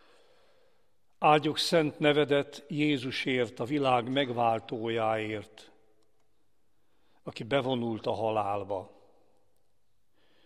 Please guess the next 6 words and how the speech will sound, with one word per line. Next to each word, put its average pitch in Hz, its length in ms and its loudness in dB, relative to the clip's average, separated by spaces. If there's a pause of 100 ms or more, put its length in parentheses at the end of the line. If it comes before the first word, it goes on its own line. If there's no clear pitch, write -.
(380)
Bevonult 160 560 2
a 151 40 6
halálba, 139 560 6
hogy 123 220 -2
életet 135 500 -2
szerezzen, 117 720 -2